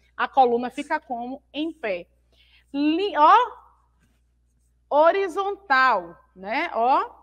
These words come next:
linha do horizonte, ó, o horizonte. O horizonte tá como, ó, deitado, ó,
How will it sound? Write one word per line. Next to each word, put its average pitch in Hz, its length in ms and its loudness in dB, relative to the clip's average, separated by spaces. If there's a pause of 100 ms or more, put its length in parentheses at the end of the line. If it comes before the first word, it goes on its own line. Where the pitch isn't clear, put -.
(360)
linha 330 460 -4
do 294 160 -4
horizonte, 247 880 -4
ó, 262 340 0
o 285 200 -2
horizonte. 294 1000 -4 (300)
O 233 80 0
horizonte 254 480 -2
tá 285 160 6
como, 254 400 -2
ó, 277 260 4 (420)
deitado, 247 1400 2
ó, 277 320 4